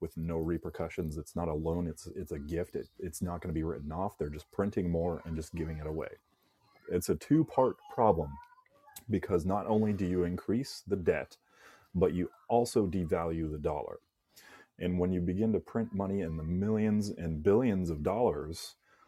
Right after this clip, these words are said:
all you're doing is you're just increasing the debt and you're making it cost more because your dollar spends less. It has less buying power.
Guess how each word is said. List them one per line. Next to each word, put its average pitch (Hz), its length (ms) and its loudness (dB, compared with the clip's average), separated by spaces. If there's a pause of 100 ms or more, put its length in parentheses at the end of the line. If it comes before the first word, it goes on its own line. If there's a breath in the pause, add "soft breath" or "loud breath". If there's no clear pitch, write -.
(120 soft breath)
all 90 240 2
you're 107 160 2
doing 95 320 2
is 80 160 0
you're 78 120 -4
just 76 280 -6
increasing 92 520 -4
the 107 80 2
debt 92 340 0 (560)
and 85 100 -4
you're 80 100 -4
making 95 380 0
it 98 120 0
cost - 440 -4
more 104 320 2
because 85 320 0
your 78 140 -4
dollar 90 520 2 (320)
spends 90 760 -6 (100)
less. 80 640 -2
It 82 120 -6
has 80 240 -6
less 87 340 -2
buying 80 500 -6
power. 73 320 -10